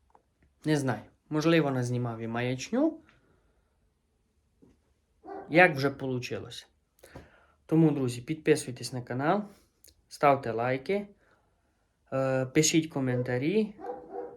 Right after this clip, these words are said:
Попрошу коментарі писати адекватні.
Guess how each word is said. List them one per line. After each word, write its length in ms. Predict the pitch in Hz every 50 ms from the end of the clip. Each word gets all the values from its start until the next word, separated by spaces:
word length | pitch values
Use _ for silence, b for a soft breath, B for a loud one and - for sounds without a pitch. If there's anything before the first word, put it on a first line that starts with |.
| - - - - - - - - _ _ _
Попрошу 540 | - 175 170 170 175 160 151 - 143 131 -
коментарі 480 | 135 127 120 120 123 123 120 120 113
писати 480 | - - - - - 110 110 - - - -
адекватні. 880 | 147 165 135 123 120 - - 131 151 185 190 - 190 180 175 170 b